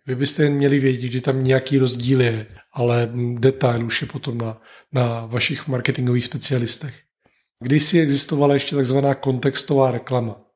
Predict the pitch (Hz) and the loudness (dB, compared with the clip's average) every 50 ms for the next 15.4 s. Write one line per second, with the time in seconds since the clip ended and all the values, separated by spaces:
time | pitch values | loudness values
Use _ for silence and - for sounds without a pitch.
0 | _ _ _ _ 143 135 135 123 131 147 143 135 131 127 - - 139 131 131 131 | _ _ _ _ 0 0 2 2 2 2 2 2 2 0 -2 -2 0 2 2 2
1 | 127 123 - 135 127 127 127 120 - - 131 123 113 139 135 - - - 156 - | 2 0 0 0 0 0 0 -2 -2 -2 0 0 2 2 0 0 -2 -2 -6 -8
2 | - - - 135 120 113 113 110 _ - 135 131 123 127 139 135 - 127 120 120 | -8 -6 -4 -2 -2 -2 -4 -6 _ -2 0 2 2 2 0 0 0 -2 -2 -2
3 | 117 120 - - 139 123 113 - - 135 123 - - 131 120 120 117 - - 127 | -4 -6 -6 -4 -4 -4 -4 -4 -6 -8 -6 -6 -4 -4 -4 -4 -6 -6 -8 -8
4 | 117 113 113 107 107 _ _ _ _ _ _ _ _ - - 143 120 - 170 170 | -6 -6 -8 -10 -12 _ _ _ _ _ _ _ _ -2 -2 -2 0 0 0 2
5 | 160 160 156 165 160 160 160 - 156 123 120 120 120 120 123 123 120 123 127 127 | 2 4 4 4 4 2 2 0 0 0 2 0 -2 -4 -6 -4 -4 -2 -2 -2
6 | 127 127 143 - - - - - 135 127 120 - - - 139 127 123 123 - - | -2 -4 -4 -4 -2 0 2 2 2 2 0 -2 -4 -2 0 0 0 -2 -2 0
7 | - 139 135 147 151 147 147 - 139 131 127 131 131 127 127 127 127 131 135 131 | 2 4 4 4 4 2 -2 -4 -4 -2 0 0 0 0 0 2 2 0 0 0
8 | - 147 135 127 - - - 135 131 127 127 127 123 - - 135 139 131 - - | 0 -2 -2 -2 -2 -4 -2 -2 0 0 0 0 0 0 0 0 0 0 0 0
9 | 131 120 120 113 123 127 123 123 - _ _ - 139 135 139 135 147 151 156 160 | -2 -2 -4 -2 -4 -4 -4 -6 -10 _ _ -2 0 2 4 4 4 4 4 4
10 | 151 135 123 131 123 120 120 120 120 120 _ _ _ _ _ - - 135 135 135 | 2 2 2 2 2 2 0 -4 -6 -10 _ _ _ _ _ -2 0 0 0 2
11 | - 143 139 143 143 143 160 185 151 147 - - 139 127 - 139 135 123 - 135 | 2 2 2 2 2 0 0 -2 -2 -2 0 0 0 -2 -2 -2 -2 -2 0 0
12 | 131 127 117 - 131 131 127 127 - - 135 135 131 131 127 123 - - - 127 | -2 0 0 0 0 0 0 -2 -4 -4 -2 0 0 0 0 0 -2 -2 -2 -2
13 | 120 117 113 104 107 - _ _ _ - 120 117 123 127 117 113 - 131 120 120 | -2 -2 -4 -6 -8 -12 _ _ _ -8 -4 -2 -2 -2 -2 -2 -4 -6 -6 -6
14 | 117 - 127 120 120 123 120 - 127 117 - 120 123 120 - - 135 123 113 107 | -8 -8 -8 -8 -6 -8 -6 -6 -8 -8 -6 -6 -6 -6 -6 -6 -6 -6 -4 -4
15 | - - - 123 110 104 110 | -4 -6 -6 -6 -10 -12 -14